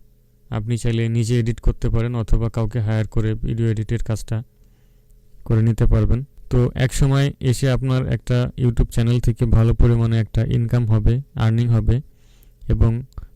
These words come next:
ধরেন আপনার পাঁচশো ডলার ইনকাম হলো, আপনি দুইশো ডলার, আহ, এই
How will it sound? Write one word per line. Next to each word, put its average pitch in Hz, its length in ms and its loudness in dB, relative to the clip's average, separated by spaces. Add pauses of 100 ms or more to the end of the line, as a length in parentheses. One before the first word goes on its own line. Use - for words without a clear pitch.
ধরেন 113 240 2
আপনার 117 280 0
পাঁচশো 120 320 2
ডলার 117 240 2
ইনকাম 117 360 -2
হলো, 127 200 0
আপনি 117 300 -2
দুইশো 113 280 2
ডলার, 107 280 0
আহ, - 1300 -10
এই 117 340 0